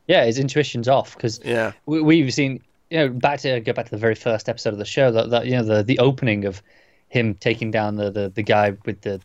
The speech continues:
Speaker 1: the online server with all the, the, the kid pictures and stuff. It was all,
Speaker 2: Hmm.
Speaker 1: all of this was on intuition and things, you know, just 'cause he had a feeling about the Wi-Fi in this place. It was all based on just, just what he thought.
Speaker 2: Hmm.
Speaker 1: And this, this is the first time we've really seen it be like, "Oh, no, no, that was just wrong."
Speaker 2: Yeah, he completely got that wrong.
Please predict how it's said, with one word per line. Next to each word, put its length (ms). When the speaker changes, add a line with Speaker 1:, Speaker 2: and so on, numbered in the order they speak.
Speaker 1:
the 80
online 400
server 340
with 120
all 80
the, 220
the, 240
the 60
kid 220
pictures 380
and 80
stuff. 260
It 60
was 140
all, 260
Speaker 2:
Hmm. 80
Speaker 1:
all 240
of 60
this 160
was 100
on 80
intuition 540
and 100
things, 220
you 80
know, 100
just 180
'cause 140
he 100
had 100
a 40
feeling 420
about 200
the 60
Wi-Fi 380
in 140
this 120
place. 340
It 40
was 140
all 280
based 360
on 140
just, 260
just 180
what 80
he 40
thought. 460
Speaker 2:
Hmm. 80
Speaker 1:
And 160
this, 280
this 180
is 60
the 80
first 240
time 100
we've 140
really 260
seen 240
it 100
be 120
like, 240
"Oh, 80
no, 160
no, 140
that 160
was 120
just 140
wrong." 420
Speaker 2:
Yeah, 200
he 140
completely 560
got 220
that 120
wrong. 180